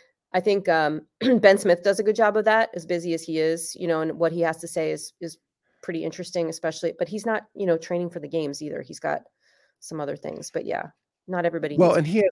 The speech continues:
Speaker 1: that.
Speaker 2: a guy that kinda brings up topics, right, on
Speaker 1: Yeah,
Speaker 2: his
Speaker 1: I was
Speaker 2: show.
Speaker 1: even,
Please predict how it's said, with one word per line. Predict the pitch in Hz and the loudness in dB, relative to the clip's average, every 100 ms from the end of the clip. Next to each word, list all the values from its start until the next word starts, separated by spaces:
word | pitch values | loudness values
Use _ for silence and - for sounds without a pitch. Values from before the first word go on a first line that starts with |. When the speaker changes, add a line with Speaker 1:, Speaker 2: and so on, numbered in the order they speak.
| - - | -2 -2
Speaker 1:
that. | |
Speaker 2:
a | 135 | 2
guy | 139 135 | 2 0
that | 123 | -4
kinda | 139 123 | -6 -4
brings | 117 131 110 | -2 -4 -2
up | 123 - | -4 -6
topics, | - 120 - - - - - | -4 -4 -4 -10 -4 -4 0
right, | 123 113 - _ _ - | -2 -2 -6 _ _ -2
on | 139 | 4
Speaker 1:
Yeah, | 156 | 6
Speaker 2:
his | - | 6
Speaker 1:
I | 349 | 6
was | 494 | 8
Speaker 2:
show. | 427 | 10
Speaker 1:
even, | 269 220 | 8 6